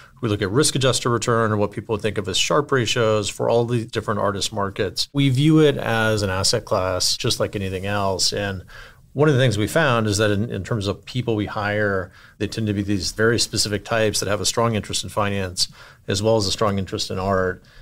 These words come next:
And that's the case of Evan, who joined us from Bank of America. So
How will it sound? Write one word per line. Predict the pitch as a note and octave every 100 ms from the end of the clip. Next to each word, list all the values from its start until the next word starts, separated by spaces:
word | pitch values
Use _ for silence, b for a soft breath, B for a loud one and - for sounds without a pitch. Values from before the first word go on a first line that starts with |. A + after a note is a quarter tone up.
| B
And | G2+
that's | G2
the | F#2+
case | G#2 -
of | F2+
Evan, | F#2 - -
who | F#2 F#2 F#2+
joined | F#2+ F#2
us | F2
from | - G#2+
Bank | F2
of | -
America. | G2 F#2 F#2+ F#2+ G#2+ E2+
So | - G2+ F2+